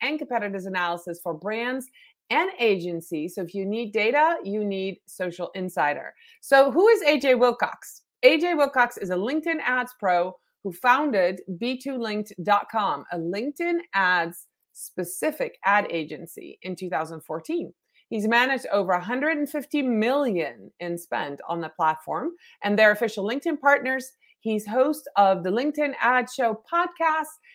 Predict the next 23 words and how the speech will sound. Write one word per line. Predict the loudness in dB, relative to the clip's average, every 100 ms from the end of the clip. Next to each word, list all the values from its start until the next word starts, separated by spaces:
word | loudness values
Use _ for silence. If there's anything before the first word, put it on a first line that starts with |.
| _
and | -2 0
has | 0
managed | 0 0 0 -4 -10 -20 _
five | 4 6 6 6 0 -6 -8
of | -6
the | -4
world's | 0 0 -2 -6 -18 -14
top | -6 -6 -8 -12
ten | -6 -4 -4 -6 -6
LinkedIn | -6 -4 -6 -6 -6 -6 -8
ads | -4 -4 -4 -14
accounts. | -20 -16 -4 -4 -4 -14 -2
Wow. | 2 2 -2 -12 _ _ _ _
He's | -2 0
a | 0
ginger | 2 2 4 2 0 -2
and | -6 -2
triathlete. | 0 2 2 -2 -8 -8 -10
He | -10 -6
lives | -6 -6
in | -6 -4
Utah, | -4 -2 2 2 -2
has | -6 -10